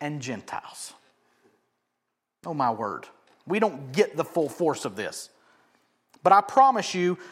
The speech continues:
you would not find, maybe outside of Samaritans, two more groups, two more titles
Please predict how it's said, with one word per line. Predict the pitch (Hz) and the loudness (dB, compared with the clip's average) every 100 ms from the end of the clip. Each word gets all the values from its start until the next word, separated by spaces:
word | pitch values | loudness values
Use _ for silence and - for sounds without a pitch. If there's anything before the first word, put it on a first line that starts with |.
| - | -8
you | 170 220 214 | 0 2 2
would | 185 240 233 | 4 4 4
not | 220 233 226 233 | 6 6 6 2
find, | - 226 185 170 180 - - _ _ - | 4 6 6 2 0 -6 -20 _ _ -6
maybe | 190 214 208 | -4 -2 0
outside | 175 - 185 | 0 0 -2
of | 190 | -2
Samaritans, | - 190 147 143 180 190 - - _ _ _ _ _ - | -2 0 0 -2 -6 -8 -12 -18 _ _ _ _ _ -6
two | - 247 233 | 0 2 2
more | 220 220 | 2 2
groups, | 185 185 165 - | 2 2 2 0
two | - 226 | -4 0
more | 220 208 | 2 0
titles | - - 208 160 147 | 0 2 2 2 -4